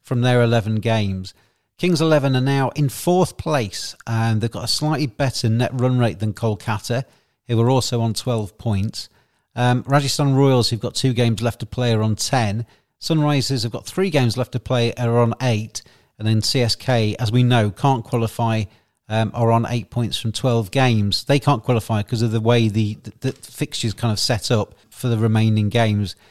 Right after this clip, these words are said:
And largely that is because K X I P, Kolkata, Rajasthan Royals, they all play each other. Um, and that's the beauty of this tournament now, Neil, is that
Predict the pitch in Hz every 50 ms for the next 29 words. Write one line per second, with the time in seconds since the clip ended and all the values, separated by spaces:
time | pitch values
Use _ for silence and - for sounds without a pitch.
0 | _ _ _ _ - - 147 139 139 147 147 - - 147 160 160 165 160 - 120
1 | 113 98 120 113 101 82 123 - - 113 - - 139 120 104 101 107 110 110 -
2 | - _ _ _ - - 147 143 139 107 - - 127 123 117 110 - - 131 127
3 | 127 123 123 117 117 107 _ _ _ _ _ _ _ _ _ - - - 143 135
4 | - - 147 131 123 - - - 127 120 113 104 - - _ _ _ - 135 127
5 | 127 127 - - 135 127 123 123 120 131 131 127 123 117 107 98 98 101 - -
6 | - 135 151 165 170 151 - - 156 156 165 165 156 147 - - 139 123 98 -
7 | - _ _ _ _ _ - 120 117 117 113 113 113 127 147 151 135 - - -
8 | 160 147 139 135 117 113 135 147 165 156 - - 127 117 107 90 - 135 113 -
9 | - _ - - 131 139 147 143 131 123 - - 107 107 104 101 98 95 98 90
10 | 87 98 107 120 113 - - - 113 - -